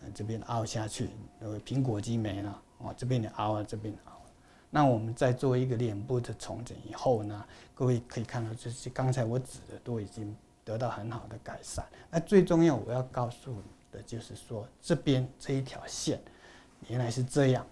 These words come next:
那现在变成这么样一个，这条线我们叫做O G line，哦，所以O G line 就是像这样的一个，呃，有凹有凸，像 S 型的，这是一个年轻脸部的一个线条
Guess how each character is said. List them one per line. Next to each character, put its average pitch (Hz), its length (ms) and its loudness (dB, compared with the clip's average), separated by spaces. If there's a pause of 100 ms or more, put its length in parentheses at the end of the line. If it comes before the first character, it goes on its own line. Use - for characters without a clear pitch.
(140)
那 - 80 -12
现 120 200 -4
在 110 120 -6
变 110 260 -8
成 - 180 -16
这 - 140 -6
么 113 140 -2
样 110 200 -4
一 107 40 -8
个， - 200 -18 (460)
这 185 140 8
条 135 160 4
线 117 260 0 (200)
我 - 80 -16
们 101 100 -14
叫 107 160 -10
做 - 220 -12
O 123 200 2
G 120 300 -2
line， 113 300 -4 (180)
哦， - 160 -12
所 - 180 -2
以 113 160 0 (300)
O 175 100 4
G 196 200 6
line 180 280 10
就 151 140 2
是 - 180 -4 (120)
像 208 300 10
这 208 120 8
样 190 160 12
的 127 80 6
一 120 120 0
个， 113 240 -4 (300)
呃， 117 100 -4
有 127 280 4
凹 165 260 12
有 120 200 4
凸， 151 260 0
像 - 160 4
S 190 340 6
型 - 360 -4
的， - 80 -16 (380)
这 147 120 2
是 143 180 0
一 127 100 -2
个 127 120 -4
年 113 380 -4
轻 143 380 -2 (600)
脸 104 420 0 (140)
部 135 160 4
的 98 160 -6
一 101 100 -8
个 - 140 -10
线 113 400 -2
条 - 200 -18